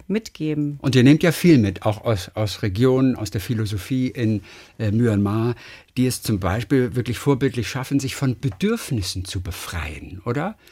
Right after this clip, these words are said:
Speaker 2: Ist ja auch etwas, was ihr mit quasi hier nach Deutschland rübergebracht habt, diesen, diesen Gedanken, wie wohl man sich doch fühlt, wenn man es schafft, sich von Bedürfnissen zu befreien.
Speaker 1: Es war in Myanmar schon beeindruckend, ja.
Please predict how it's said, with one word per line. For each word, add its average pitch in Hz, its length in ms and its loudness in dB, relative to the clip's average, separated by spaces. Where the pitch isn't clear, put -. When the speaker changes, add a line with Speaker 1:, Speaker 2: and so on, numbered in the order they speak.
Speaker 2:
Ist - 80 -6
ja 156 80 2
auch 180 80 2
etwas, 117 300 -4
was 107 100 -2
ihr 113 80 4
mit 135 300 2
quasi 127 500 0
hier 135 140 2
nach 127 140 0
Deutschland 143 640 0
rübergebracht 110 580 -4
habt, 98 180 -8
diesen, 113 220 0
diesen 110 260 -2
Gedanken, 180 840 -2
wie 139 340 0
wohl 185 180 8
man 156 180 6
sich 117 160 0
doch 113 140 -2
fühlt, 165 220 2
wenn 156 80 6
man 135 100 6
es 104 100 2
schafft, - 580 0
sich 139 140 4
von 139 200 0
Bedürfnissen 110 760 0
zu - 120 -12
befreien. - 500 -16
Speaker 1:
Es - 240 -10
war 156 140 -8
in 165 220 -8
Myanmar 160 440 -6
schon 165 280 -10
beeindruckend, 139 720 -12
ja. 139 80 -14